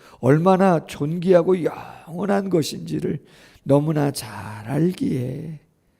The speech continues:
허물과 죄악이 그렇게 많은 저희들임에도 그 모든 것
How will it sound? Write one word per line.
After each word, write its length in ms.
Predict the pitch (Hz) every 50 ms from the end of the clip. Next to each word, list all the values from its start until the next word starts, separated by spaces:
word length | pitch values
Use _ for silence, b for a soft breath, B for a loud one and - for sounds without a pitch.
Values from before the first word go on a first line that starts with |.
| _ _ _ _ _ _ - - -
허물과 460 | 196 175 180 185 180 175 170 180 170
죄악이 580 | 170 - - 165 156 139 139 143 - 156 147 135 B B B B B B B B
그렇게 540 | - - - - - 202 - - - 220
많은 440 | 196 180 151 139 147 156 165 160 151
저희들임에도 1200 | - - - - 143 151 147 156 160 147 160 160 165 175 160 - - 135 131 139 139 156 160 160 _ _ _ _ _ _ _ _ _ _ _ _ _ _
그 140 | - - -
모든 520 | 208 233 233 208 165 165 160 175 170 170
것 320 | 160 160 151 139 139 -